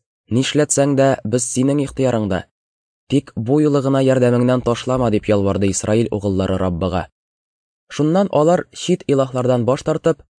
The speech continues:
Раббыга табына торган булдылар. Һәм исраилиләрнең җәфа чигүләренә ул тыныч кына карап тора алмады. Бервакыт аммониләр исраилиләргә каршы сугыш ачарга хәл кылып, Гилгадка килеп тукталдылар.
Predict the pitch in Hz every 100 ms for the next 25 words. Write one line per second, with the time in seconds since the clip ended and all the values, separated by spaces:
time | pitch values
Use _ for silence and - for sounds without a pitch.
0 | - 110 139 135 147 170 117 107 95 101
1 | 98 95 92 95 90 - _ _ _ _
2 | 117 143 - 139 131 135 143 147 147 165
3 | 165 139 - 160 - 120 120 113 117 143
4 | 135 151 160 _ _ _ - 110 131 -
5 | 127 123 107 101 - 107 120 101 85 80
6 | - _ _ _ _ _ _ _ - 117
7 | 175 180 - 196 - 139 143 139 135 139
8 | 226 - _ _ - 123 - 143 147 143
9 | 147 151 170 143 - 156 139 147 - 123
10 | 123 117 120 - 120 - 123 165 _ _
11 | - 104 123 135 147 - 175 147 120 110
12 | - 104 98 95 82